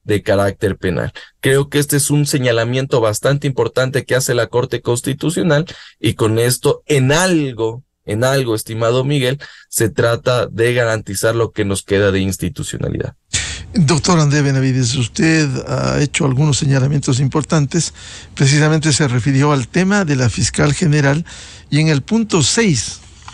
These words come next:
Speaker 2: de, este, de esta decisión de la Corte Constitucional dice lo siguiente: "Ordenar al Pleno del Consejo de Participación que en el término de setenta y dos horas contadas de la, desde la notificación del presente auto,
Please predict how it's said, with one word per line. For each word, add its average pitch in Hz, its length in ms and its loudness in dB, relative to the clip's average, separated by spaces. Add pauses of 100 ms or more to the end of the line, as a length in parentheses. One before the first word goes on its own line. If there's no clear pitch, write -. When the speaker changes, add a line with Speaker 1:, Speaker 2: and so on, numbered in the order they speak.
(180)
Speaker 2:
de, 131 560 2
este, 127 540 0
de 135 260 0
esta 156 200 2
decisión 151 540 2
de 139 80 2
la 123 80 0
Corte 156 320 -2
Constitucional 160 720 0
dice 143 280 0
lo 147 120 0
siguiente: 170 560 0 (680)
"Ordenar 170 540 2
al 202 120 0
Pleno 202 300 0
del 160 120 0
Consejo 170 440 0
de 160 100 0
Participación 151 880 0 (480)
que 165 300 2
en 147 80 4
el 135 120 0
término 208 440 2
de 156 80 2
setenta 139 480 0
y 143 40 2
dos 156 220 2
horas 147 300 2
contadas 175 520 2
de 147 140 2
la, 135 240 0
desde 139 240 0
la 135 120 2
notificación 127 600 0
del 151 140 0
presente 135 340 -2
auto, 196 340 0